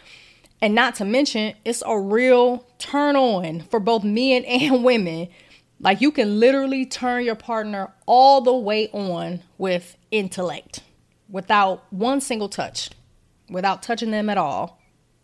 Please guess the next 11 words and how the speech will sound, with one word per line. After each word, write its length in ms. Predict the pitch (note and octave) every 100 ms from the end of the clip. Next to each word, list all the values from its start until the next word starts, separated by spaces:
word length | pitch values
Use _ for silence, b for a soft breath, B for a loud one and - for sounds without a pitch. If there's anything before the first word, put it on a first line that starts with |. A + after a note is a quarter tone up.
| _
It 80 | G3
could 160 | G3
be 200 | F3+ F#3
this, 340 | F3+ F#3 - -
like, 260 | F#3+ E3 E3
fiery, 540 | - G#3+ G#3 G3+ F#3+
passionate 640 | F3+ - G#3 G3 - F#3 -
kind 220 | G3 D#3+
of 80 | -
thing, 360 | C3 A2+ G#3+ - _ _ _ _ -
okay? 420 | E3+ A3 A3